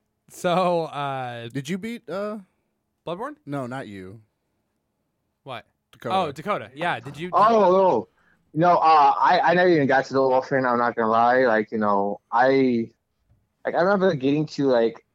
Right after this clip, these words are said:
Speaker 3: uh, bits and pieces, but when it came to fighting, like, people, I wasn't the best with that, obviously, if you can tell from everything I've been saying so far about Dark Souls and just getting kicked in the nuts. Um,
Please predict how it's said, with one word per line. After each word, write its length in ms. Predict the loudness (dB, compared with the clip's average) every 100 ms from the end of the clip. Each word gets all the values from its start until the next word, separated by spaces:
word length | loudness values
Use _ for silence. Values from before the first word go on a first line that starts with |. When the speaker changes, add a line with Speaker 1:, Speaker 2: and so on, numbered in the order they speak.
| _ -10
Speaker 3:
uh, 100 | -4
bits 300 | -2 -2 -4
and 80 |
pieces, 360 | -6 -6 -4 -4
but 220 | -2 -2 -6 _ _ _
when 120 | -6 -4
it 60 |
came 240 | -2 -2 -2
to 160 | -4
fighting, 340 | -4 0 0 0
like, 200 | -4 -6 _ _
people, 680 | -6 -2 0 0 -2 -4 _ _ _ _ _ _
I 80 | -2
wasn't 400 | 0 0 -2 -4 _ -8
the 80 |
best 380 | -2 0 -2 -2
with 140 | -6 0
that, 160 | 0
obviously, 520 | 2 2 2 0 -2 -4
if 120 | -4
you 80 | -6
can 180 | -6
tell 240 | -4 -4 -4
from 220 | -4 -4
everything 280 | -2 -2 -2
I've 100 | -2
been 100 | -4
saying 240 | -2 -4
so 160 | -2 -2
far 160 | 0
about 140 | 0 0
Dark 200 | -2 -2
Souls 320 | -2 0 0
and 120 | -2
just 320 | -6 -8 -16 -20 _ _ _ -6
getting 160 | -4
kicked 220 | -2 -4 -4
in 80 |
the 60 | -2
nuts. 420 | 0 -2 -4 -14 _ _ _ 0
Um, 520 | 2 2 0 -2